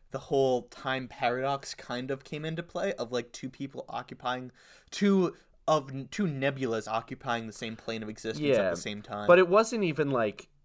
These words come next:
Speaker 2: it still lined up because it wasn't like, it wasn't like, uh, it, it, it made sense within the context where it was like,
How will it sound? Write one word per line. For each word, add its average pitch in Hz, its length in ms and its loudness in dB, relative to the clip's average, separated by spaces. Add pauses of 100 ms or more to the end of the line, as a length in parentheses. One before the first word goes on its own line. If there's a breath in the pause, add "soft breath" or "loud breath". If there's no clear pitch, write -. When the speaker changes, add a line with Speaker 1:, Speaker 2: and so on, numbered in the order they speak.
(140)
Speaker 2:
it 143 100 -2
still 202 300 6
lined 131 360 4
up 135 200 4
because 123 300 -2
it 127 100 -2
wasn't 139 400 4
like, 110 380 2
it 127 120 0
wasn't 127 320 4
like, 101 240 -2 (220)
uh, 90 380 -6 (880)
it, 143 140 -4
it, 147 120 -4 (100)
it 139 160 -4
made 139 220 -2
sense 123 240 0
within 107 200 -6
the 95 80 -6
context 98 540 -4
where 101 140 0
it 95 40 0
was 98 180 -4
like, 90 340 -2